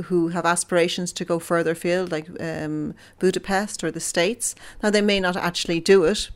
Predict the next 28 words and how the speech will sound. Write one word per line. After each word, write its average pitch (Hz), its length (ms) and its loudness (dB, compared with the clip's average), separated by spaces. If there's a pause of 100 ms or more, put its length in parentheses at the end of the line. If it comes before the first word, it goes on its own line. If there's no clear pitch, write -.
because 160 320 -2
of 160 180 -2
financial 165 540 -2
constraints, 165 640 -2 (240)
but 226 180 -4 (680)
they 226 120 8
want 233 420 2
to 214 180 2
explore 185 500 2
those 165 260 -2
areas. - 360 -4 (540)
Apprenticeships 262 840 2
are 196 140 0
the 190 140 0
new 190 240 2
thing, 151 340 -4 (580)
and 202 280 2
it's - 180 -2
so 220 500 6
important 180 720 -2
that 180 240 -2
we 185 220 -2
look 214 420 2
at 180 220 -4
the 185 80 -2
value 185 540 0
of 170 140 -6
apprenticeships. - 840 -10